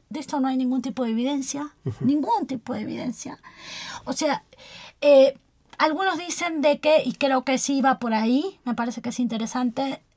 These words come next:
Speaker 1: de que la Ciudad de México se funda copiando una traza de una ciudad sagrada. En ese momento la ciudad sagrada ya no es Jerusalén, es Roma.
Speaker 2: Mm.
Speaker 1: La ciudad de Roma tiene sus cua-, ¿no?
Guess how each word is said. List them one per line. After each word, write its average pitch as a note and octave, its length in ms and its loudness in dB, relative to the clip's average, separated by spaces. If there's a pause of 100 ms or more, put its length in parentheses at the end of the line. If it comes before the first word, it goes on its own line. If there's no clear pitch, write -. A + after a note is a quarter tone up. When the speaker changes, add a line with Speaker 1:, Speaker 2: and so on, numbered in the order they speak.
Speaker 1:
de B3 180 -4
que C4 80 -2
la B3 100 2
Ciudad F4 320 4
de F#4 80 -8
México D#4 580 -6
se - 240 -6
funda D#4 680 -2 (260)
copiando B3+ 400 2
una A3+ 240 4
traza F#3 480 -4
de B3 80 -4
una A#3+ 160 0
ciudad G#3+ 340 -4
sagrada. G#3+ 800 4 (340)
En B3 160 2
ese C#4 220 0
momento B3+ 420 0
la A3+ 140 -2
ciudad G#3+ 460 -6
sagrada B3+ 480 -2
ya C#4 200 0
no C4 280 4
es E4+ 200 0
Jerusalén, G3+ 760 -4
es B3+ 140 0
Roma. E3 480 2 (100)
Speaker 2:
Mm. A#2 120 -2 (1080)
Speaker 1:
La F#3+ 80 -4
ciudad C4 300 4
de B3+ 100 4
Roma C4+ 340 2
tiene A3+ 460 -2
sus - 200 -14
cua-, A3+ 280 2
¿no? A#3+ 280 2